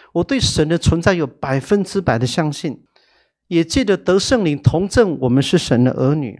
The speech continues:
也在当下我对得救、对天国的盼望有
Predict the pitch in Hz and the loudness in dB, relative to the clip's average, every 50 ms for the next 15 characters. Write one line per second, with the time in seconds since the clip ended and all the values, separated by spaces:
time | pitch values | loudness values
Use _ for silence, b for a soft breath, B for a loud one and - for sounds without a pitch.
0 | - _ _ 135 127 120 165 160 160 - 165 156 156 151 - 185 165 139 135 135 | -18 _ _ -4 -2 2 2 2 2 2 0 0 0 -2 -2 -2 -4 -4 -6 -10
1 | _ _ _ _ _ _ _ _ _ - 147 139 135 131 135 - 190 175 147 139 | _ _ _ _ _ _ _ _ _ -4 0 0 0 0 2 2 2 2 2 0
2 | - - - 147 147 160 160 - - 226 180 131 - - _ _ _ _ _ - | -4 -4 -2 0 2 2 2 2 2 2 2 2 -2 -10 _ _ _ _ _ -6
3 | 160 139 - - - - 202 220 220 175 147 131 135 - - - 170 170 175 151 | -6 -6 -2 2 2 4 4 2 0 -2 -4 -4 -4 -2 -2 -2 0 0 -2 -2
4 | 123 - B B B B B B B 131 123 | -4 -6 B B B B B B B -8 -8